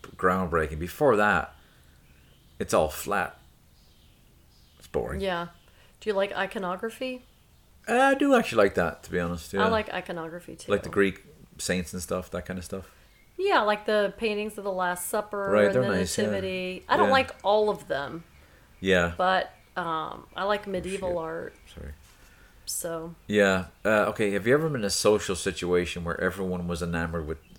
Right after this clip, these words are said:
Speaker 1: one thing and, and they seemed like a, well, and then you were like, "Pfft, no."
Speaker 2: Well, yeah, I mean, like,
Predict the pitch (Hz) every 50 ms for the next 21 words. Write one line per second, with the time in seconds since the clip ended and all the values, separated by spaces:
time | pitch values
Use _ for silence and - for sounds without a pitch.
0 | - - - - 85 92 90 87 73 - - 92 87 87 87 85 82 - - _
1 | _ - - - 85 87 82 80 78 73 - - - - 87 87 85 80 85 87
2 | 85 - - - 98 90 90 87 87 - 85 82 80 78 76 - - - - -
3 | - - - - - - - - _ - _ _ _ - - - _ - - _
4 | _ - - - - - - - _ _ - - _ _ _ 196 185 180 143 117
5 | 113 113 117 117 113 113 113 110 104 98 92 - - - - - - - - -
6 | - - - - _ - - - - 85 67 58 - - - - - - - -
7 | - - - - - - - - _ - _ _ - - - - - - 226 254
8 | 277 285 277 269 294 320 311 269 208 185 175 175 170 170 - - 180 180 175 -